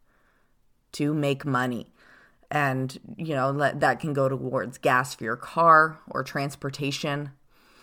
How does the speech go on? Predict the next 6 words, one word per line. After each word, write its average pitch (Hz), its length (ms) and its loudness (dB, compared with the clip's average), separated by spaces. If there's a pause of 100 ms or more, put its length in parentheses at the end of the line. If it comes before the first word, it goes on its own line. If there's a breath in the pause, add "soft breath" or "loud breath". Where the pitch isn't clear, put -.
(340 soft breath)
But 160 420 8
for 190 180 6
the 180 100 6
most 175 360 6
part, 151 460 6 (460)
anything 202 840 4